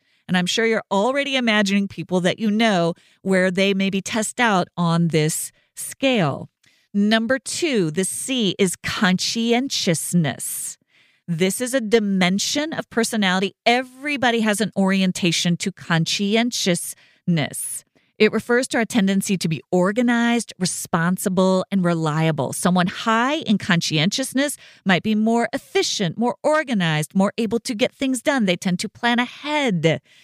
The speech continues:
right? And so what's really interesting is imagine someone who tests high on conscientiousness and high on openness to experience. So they might be very creative and simultaneously very organized. So we're complex. Or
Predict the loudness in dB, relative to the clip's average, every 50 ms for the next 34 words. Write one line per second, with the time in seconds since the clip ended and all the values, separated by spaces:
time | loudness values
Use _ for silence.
0 | -20 _ _ -2 0 2 2 2 0 -4 -8 -18 _ -18 -6 -2 0 0 0 0
1 | -2 -2 -4 -2 0 0 2 2 2 2 0 0 0 -2 -2 -2 0 0 0 2
2 | 2 2 2 2 2 0 0 0 0 0 0 0 0 0 2 2 2 0 0 0
3 | 0 0 0 -2 -6 -4 -2 0 0 0 0 0 -2 -4 -4 -2 0 0 2 2
4 | 2 2 2 2 2 0 0 2 2 2 0 0 -4 _ _ -2 0 0 0 0
5 | 0 -2 -2 -2 -4 -6 -6 _ _ -8 -2 0 0 2 2 0 0 -2 -4 -8
6 | -14 _ _ 2 2 2 2 0 -2 0 0 0 0 0 0 0 -2 -4 -6 -8
7 | -12 _ _ _ 2 2 2 2 0 -2 -2 0 0 0 -2 -4 -2 -2 0 0
8 | 0 0 -2 -2 -4 -4 0 0 0 2 2 0 0 -2 -4 -6 -6 -4 -2 -2
9 | -2 -2 -2 0 0 2 2 2 2 0 -2 -6 _ _ _ _ 0 0 0 0
10 | -2 -4 -6 -4 -4 -4 -4 -6 -6 -6 -6 -6 -6 -4 -2 -2 -2 -2 -2 -2
11 | -2 0 0 2 2 4 2 2 2 0 -2 -4 -4 -2 -2 -2 -4 -6 -10 -10
12 | -12 -12 -14 -18 _ _ _ -20 -8 -4 -2 0 0 0 -2 -2 -2 -2 -2 -2
13 | -4 -6 -4 -2 -2 -2 -2 -2 -4 -6 -8 -14 -14 _ _ _ -6 _ 0 2
14 | 2 2 2 0 0 -2